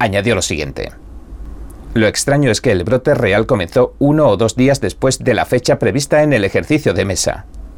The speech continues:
El doctor Haider señaló también que se trataba de una rara variante del virus de la viruela. Dijo lo siguiente:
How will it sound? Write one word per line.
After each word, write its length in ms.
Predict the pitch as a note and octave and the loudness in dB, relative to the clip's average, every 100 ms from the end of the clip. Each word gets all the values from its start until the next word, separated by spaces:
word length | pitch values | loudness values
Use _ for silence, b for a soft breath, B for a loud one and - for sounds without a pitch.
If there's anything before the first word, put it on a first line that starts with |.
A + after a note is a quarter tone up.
| - - - - - - - - - - | -18 -16 -16 -16 -18 -18 -18 -16 -14 -4
El 160 | G#2 F#2+ | 0 2
doctor 320 | F#2 - B2+ | 0 0 0
Haider 400 | - A2 F#2+ D#2 | 2 2 2 0
señaló 380 | - B2 F#2+ G2+ | -2 0 2 2
también 320 | A#2+ A#2+ C3+ | 2 2 2
que 100 | C#3 | 2
se 120 | C#3 A#2 | 0 0
trataba 400 | F#2 A2+ A2 F#2 | 0 0 2 0
de 120 | G#2 | 2
una 200 | C#3 C3 | 2 4
rara 240 | C3 A2+ | 4 2
variante 580 | F2 F2 F#2+ G2 - F#2 | 2 0 0 0 0 0
del 220 | F2 F#2+ | 0 0
virus 360 | A#2+ B2 F#2+ - | 2 2 2 2
de 120 | G#2+ | 2
la 100 | G2 | 4
viruela. 540 | G#2 G#2+ A2 D2+ - - - - | 2 2 2 2 -4 -12 -18 -4
Dijo 280 | B2 C3+ F#2+ | -2 0 0
lo 80 | F#2+ | 0
siguiente: 560 | G#2 A2 D#2+ - G#1+ | 0 0 -2 -6 -12